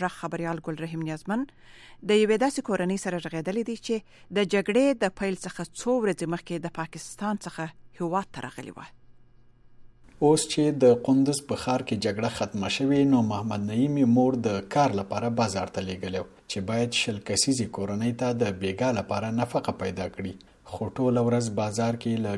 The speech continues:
Speaker 2: ګرځېدو وروسته خالي لاس کور ته راستون شوی. دوی له جګړې څخه څلور ورځې مخکې له پاکستان څخه راستانه شوي دي. هغه وایي چې په همدغو جګړو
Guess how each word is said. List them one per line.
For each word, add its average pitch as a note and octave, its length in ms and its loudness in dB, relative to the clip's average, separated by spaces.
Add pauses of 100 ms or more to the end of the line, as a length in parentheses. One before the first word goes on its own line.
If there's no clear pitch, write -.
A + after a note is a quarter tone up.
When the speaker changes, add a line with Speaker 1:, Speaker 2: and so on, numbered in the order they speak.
Speaker 2:
ګرځېدو G2+ 540 -2
وروسته A2 560 -2
خالي A#2 340 2
لاس F#2+ 240 -2
کور G2 220 -6
ته G2 100 -2
راستون G2 380 -4
شوی. - 200 -4 (380)
دوی B2 140 4 (100)
له B2 80 4 (180)
جګړې A#2+ 300 2 (100)
څخه - 180 -4 (120)
څلور C3+ 320 2
ورځې G#2 320 -2 (160)
مخکې C3+ 280 -6 (140)
له G2+ 240 -2
پاکستان G#2+ 560 -6
څخه A2+ 320 -4
راستانه B2+ 460 0
شوي F#2 320 -6
دي. F#2+ 80 -8 (480)
هغه G#2+ 240 -2
وایي C#3 200 4
چې C#3+ 100 2 (440)
په C3 240 6
همدغو B2 480 2
جګړو G2 420 -2